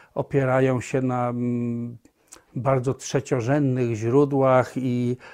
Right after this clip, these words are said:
i raczej <clears throat> nie wypływają z głębokiej znajomości buddyzmu, ale to jest zupełnie inny temat. W każdym razie chciałem tu wspomnieć o tym, że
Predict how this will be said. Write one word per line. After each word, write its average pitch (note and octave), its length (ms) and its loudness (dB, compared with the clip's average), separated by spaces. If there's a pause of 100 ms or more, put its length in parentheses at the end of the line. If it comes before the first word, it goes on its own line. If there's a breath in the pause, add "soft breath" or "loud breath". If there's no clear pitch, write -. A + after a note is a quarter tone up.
(200 loud breath)
i C3 160 4
raczej B2 600 2 (200)
<clears throat> B2+ 340 4
nie A#2+ 120 4
wypływają A#2+ 720 2 (320 loud breath)
z A#2 120 -8
głębokiej A#2 720 2
znajomości A2 720 -2
buddyzmu, G#2+ 520 -2
ale E3 100 0
to - 100 -6
jest G#2 120 -2
zupełnie G#2+ 360 -4
inny A2 260 -4
temat. C3 340 0 (360 loud breath)
W - 60 -20
każdym C3 320 4
razie C3+ 220 4
chciałem F3+ 320 -2
tu D3+ 120 -2
wspomnieć D#3+ 640 2
o D3 180 0
tym, D3+ 280 -2
że C3+ 320 -2